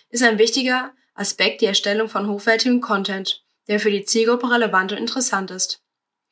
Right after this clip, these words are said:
Dieser kann in Form von Videos, Blogbeiträgen, Social-Media-Posts, Infografiken oder anderen Formaten erstellt werden.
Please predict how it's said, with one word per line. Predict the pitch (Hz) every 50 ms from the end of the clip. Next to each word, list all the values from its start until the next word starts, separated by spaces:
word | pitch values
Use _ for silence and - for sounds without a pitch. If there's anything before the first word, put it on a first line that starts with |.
| - - - - _ -
Dieser | 262 262 285 285
kann | 285 254 233 226
in | 208 208
Form | - 214 202 214
von | 208 196 185 190
Videos, | 185 226 247 277 262 254 -
Blogbeiträgen, | - 220 220 220 226 220 220 - - 214 208 214 214
Social-Media-Posts, | - 226 220 208 - 196 196 196 202 208 214 208 - 226 220 226 226 -
Infografiken | - 247 247 - 254 240 214 214 214 214 226 220 214 202
oder | - -
anderen | 196 202 214 220
Formaten | - - 196 190 175 180 180 214
erstellt | 214 220 - - 190 185 180 -
werden. | 180 175 180 180 185 190